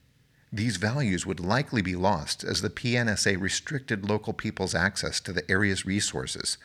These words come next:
so as to open them up for the ostensible benefit of all of Honduras, and indeed, the whole world.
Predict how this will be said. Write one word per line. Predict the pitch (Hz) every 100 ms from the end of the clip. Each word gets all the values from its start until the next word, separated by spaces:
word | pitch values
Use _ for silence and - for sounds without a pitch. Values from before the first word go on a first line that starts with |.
| - - -
so | - 107
as | 113
to | -
open | - 117 117 104
them | 104
up | 107 107
for | 90
the | 82
ostensible | 73 - - 101 107 95
benefit | 92 95 87 - -
of | - -
all | 98 98 95
of | -
Honduras, | 78 78 85 67 50 - - - - - - _ - - -
and | - 95
indeed, | 90 90 92 - - - _ -
the | 90
whole | 92
world. | 82 87 78 82